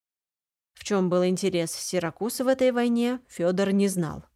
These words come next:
но особо и не задавался целью узнать о тайных соглашениях Ганнибала. Наверняка их тирану был обещан за помощь какой-нибудь лакомый кусочек владений селевкидов. А владения эти были настолько обширны,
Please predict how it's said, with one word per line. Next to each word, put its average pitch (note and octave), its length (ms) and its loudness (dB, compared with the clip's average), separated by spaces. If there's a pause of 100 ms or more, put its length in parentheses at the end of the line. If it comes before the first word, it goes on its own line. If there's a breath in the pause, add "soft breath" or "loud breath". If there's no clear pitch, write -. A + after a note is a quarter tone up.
(180)
но A#3 200 0
особо G#3+ 420 -2
и - 180 -4
не G3+ 140 2
задавался G3 680 -2
целью G3 520 -2
узнать E3+ 500 -2
о F#3 180 -4
тайных D#3+ 420 -6
соглашениях E3+ 840 -4
Ганнибала. F3 680 -2 (1000)
Наверняка A#3 480 2
их A3 160 0
тирану A3 440 0
был F#3+ 220 2
обещан F#3+ 500 0
за F3+ 180 -2
помощь G#3 460 -2
какой-нибудь G#3+ 680 0
лакомый F3 540 -2
кусочек F3+ 580 -6
владений F3 640 0
селевкидов. - 800 -6 (560)
А F3 120 -2
владения F3+ 680 2
эти F#3+ 280 -2
были F#3 280 2
настолько F#3 600 -2
обширны, F3+ 760 -6